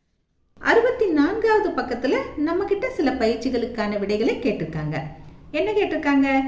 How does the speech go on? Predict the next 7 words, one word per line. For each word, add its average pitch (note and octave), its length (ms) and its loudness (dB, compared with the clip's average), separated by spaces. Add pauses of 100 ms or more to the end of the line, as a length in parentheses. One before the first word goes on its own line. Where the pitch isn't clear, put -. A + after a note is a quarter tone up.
(200)
பின்வரும் A4 520 2
தொடர்களில் C4+ 540 2
உரிய G4 380 6
இடங்களில் C4 680 4
நிறுத்த F#4+ 400 2
குறிகளை C4 640 2
இடுக. F#3 320 0